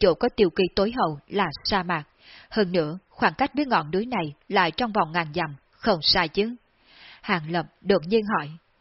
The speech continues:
"Không sai, Hàng huynh nói như vậy là có ý tứ gì?" Tự Linh dường như hiểu ra điều gì. "Rất đơn giản, nếu chúng ta phá hủy ngọn núi này, thì khi đối phương thấy ngọn núi mới bị hủy,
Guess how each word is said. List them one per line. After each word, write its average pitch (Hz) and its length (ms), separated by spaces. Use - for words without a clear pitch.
"Không 202 340
sai, 226 420
Hàng 196 220
huynh 196 280
nói 202 180
như 254 180
vậy 190 280
là 220 200
có 160 140
ý 226 80
tứ 240 280
gì?" 180 240
Tự 175 160
Linh 175 240
dường 175 200
như 196 220
hiểu 190 280
ra 202 200
điều 190 160
gì. 165 320
"Rất 262 200
đơn 196 220
giản, 160 260
nếu 190 220
chúng 214 220
ta 190 240
phá 202 180
hủy 226 200
ngọn 160 240
núi 190 140
này, 196 280
thì 180 260
khi 196 160
đối 185 260
phương 185 200
thấy 208 160
ngọn 180 240
núi 190 320
mới 202 200
bị 220 180
hủy, 160 300